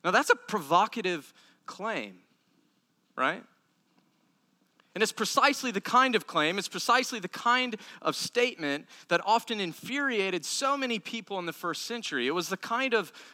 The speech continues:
claim that, that fueled the burning fire of a hostile culture towards Jesus and, and the early church.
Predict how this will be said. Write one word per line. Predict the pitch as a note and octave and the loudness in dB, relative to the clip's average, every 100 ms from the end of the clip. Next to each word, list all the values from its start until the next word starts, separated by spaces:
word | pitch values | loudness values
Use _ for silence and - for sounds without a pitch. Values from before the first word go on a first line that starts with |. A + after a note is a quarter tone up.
| - | -10
claim | - A3+ A#3 G#3 G3 | -2 2 2 2 2
that, | F3 E3+ - - - | 4 4 2 -8 0
that | F#3+ | 2
fueled | - - A#3 C4 G3 | 2 -2 0 2 2
the | |
burning | F#3+ G3+ A3+ G#3+ | 0 2 2 0
fire | F3+ G#3+ G#3 A#3 A3 | -2 4 6 8 6
of | E3+ | 4
a | E3+ | 2
hostile | - A3 - A#3 G3+ F#3 - - - | 4 2 2 2 2 0 -8 -20 -2
culture | A#3 A#3+ - F3+ | 2 2 2 0
towards | - G3 F3+ C#3+ | 0 0 0 -2
Jesus | G3+ A#3 G3+ F#3+ - | -4 -4 -2 -2 -2
and, | G3+ F3+ - - - | -2 -2 -10 -10 -4
and | F3+ | 2
the | F#3 | 2
early | G3 G3 D#3+ | 4 2 0
church. | - - A#3+ C#3 - - - | -2 2 2 0 -4 -10 -10